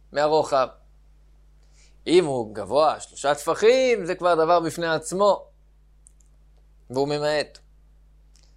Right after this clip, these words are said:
אביי ורבא דאמרי תרוויו, כמו שמשתמע מדבר-, מפשטות דברי רב הונא, אף על פי שהיתד אינו גבוה שלושה טפחים.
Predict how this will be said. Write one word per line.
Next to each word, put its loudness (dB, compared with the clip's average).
אביי 2
ורבא 0
דאמרי -4
תרוויו, -2
כמו -8
שמשתמע -6
מדבר-, -8
מפשטות -4
דברי -4
רב 2
הונא, 0
אף 0
על 2
פי -12
שהיתד 0
אינו -2
גבוה 0
שלושה -6
טפחים. -14